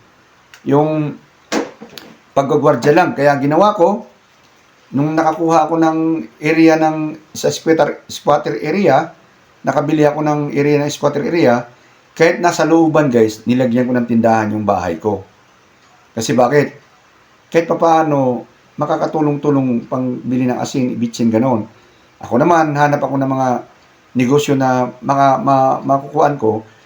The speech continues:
para panglaban nga doon sa bigla-bigla tayong natatanggal. Intindihan nyo, guys? Yun yung tinatawag katotohanan ng buhay ng security guard na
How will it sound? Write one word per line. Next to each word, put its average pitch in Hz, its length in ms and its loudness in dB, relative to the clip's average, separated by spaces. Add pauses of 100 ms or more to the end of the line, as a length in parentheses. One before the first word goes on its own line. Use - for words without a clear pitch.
(140)
para 185 240 2
panglaban 175 560 0
nga 139 80 -2
doon 107 480 0 (160)
sa 143 520 0 (1000)
bigla-bigla 143 640 0
tayong 127 320 -2
natatanggal. 98 640 -2 (560)
Intindihan 135 400 0
nyo, 123 80 0
guys? 123 400 0 (420)
Yun 196 240 4
yung 180 80 -2
tinatawag 143 560 0
katotohanan 127 640 -2
ng 135 320 -2
buhay 110 320 0 (800)
ng 151 160 2
security 135 640 -4
guard 101 320 0
na 110 240 -2